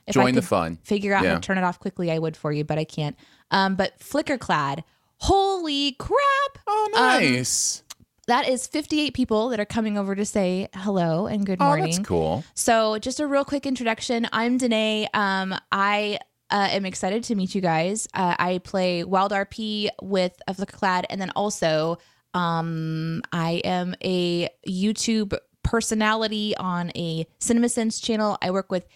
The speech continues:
Speaker 1: Aaron Dicer. We've been
Speaker 2: Mm-hmm.
Speaker 1: doing a
Speaker 2: That's me.
Speaker 1: podcast for ten years. We were in radio together. So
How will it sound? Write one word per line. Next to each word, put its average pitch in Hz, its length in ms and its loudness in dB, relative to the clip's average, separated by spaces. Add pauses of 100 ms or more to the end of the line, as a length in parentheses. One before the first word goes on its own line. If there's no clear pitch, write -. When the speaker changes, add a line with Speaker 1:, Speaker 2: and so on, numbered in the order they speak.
(220)
Speaker 1:
Aaron 226 300 2
Dicer. 262 580 0 (320)
We've 226 120 0
been 220 120 6
Speaker 2:
Mm-hmm. 196 60 4
Speaker 1:
doing 196 140 4
a 190 40 -2
Speaker 2:
That's 190 440 2
me. 240 160 4
Speaker 1:
podcast 196 80 -2
for 175 280 0
ten 247 300 2
years. 240 400 2
We 214 80 -2
were 190 80 0
in 185 140 -2
radio 208 360 2
together. 180 380 -2
So - 140 -4